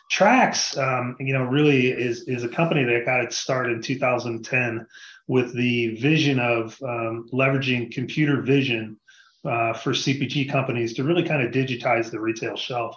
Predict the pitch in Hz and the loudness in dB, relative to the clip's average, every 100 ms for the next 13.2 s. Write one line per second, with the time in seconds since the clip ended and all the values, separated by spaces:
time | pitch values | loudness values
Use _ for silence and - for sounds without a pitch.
0 | - - - - 135 139 139 135 151 165 | -18 -20 -14 -4 2 2 2 2 2 4
1 | 151 139 - 135 120 113 127 123 117 - | 4 2 0 -4 -4 -4 -4 -4 -4 -4
2 | - 110 104 - 98 98 - - 139 127 | -4 -4 -4 -4 -8 -8 -8 -2 0 0
3 | 120 - 123 120 113 - _ _ - 143 | 0 -4 -2 0 -2 -8 _ _ -4 -2
4 | 135 123 120 117 - 117 123 120 120 113 | 0 0 -2 -4 -8 -8 -4 -4 -4 -6
5 | - 139 127 127 117 110 - 120 117 113 | -4 -2 -2 -6 -12 -14 -8 -6 -4 -6
6 | 110 - - - _ - 143 131 120 - | -8 -12 -16 -20 _ 4 6 6 4 0
7 | 123 117 113 - 143 139 110 101 - - | 0 0 -2 -2 2 2 0 -6 -10 -18
8 | - - - - 123 127 165 170 170 180 | -20 -20 -10 -2 0 2 4 6 8 8
9 | 156 156 143 135 143 135 127 117 147 135 | 6 4 4 2 0 0 -2 -2 -2 -4
10 | 131 120 120 117 117 120 117 117 117 113 | -4 -4 -2 -2 0 -2 -2 -4 -6 -6
11 | - 120 110 107 104 - 131 110 110 - | -6 -4 -2 -4 -8 -6 -2 -2 -4 -10
12 | 117 120 120 139 120 117 117 117 - 117 | -8 -8 -6 -6 -4 0 0 -2 -6 -4
13 | 110 | -4